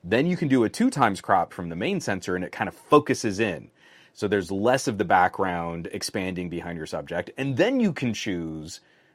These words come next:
the three times telephoto, and it's, like, super narrow, like, immediately behind the quarter. That is, you,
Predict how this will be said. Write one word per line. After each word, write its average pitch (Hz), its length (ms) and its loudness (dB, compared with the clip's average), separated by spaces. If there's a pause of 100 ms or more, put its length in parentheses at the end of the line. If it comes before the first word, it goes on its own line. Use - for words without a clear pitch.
the 92 100 -8
three 269 280 2
times 131 320 0
telephoto, 85 800 0 (280)
and 110 140 -2
it's, 170 140 0
like, 107 220 4
super - 640 2
narrow, 85 460 -2
like, 87 280 -6
immediately 131 1080 0
behind 87 480 -4
the 80 60 -6
quarter. 92 560 0 (1500)
That 165 220 4
is, - 420 -2 (880)
you, 156 200 -2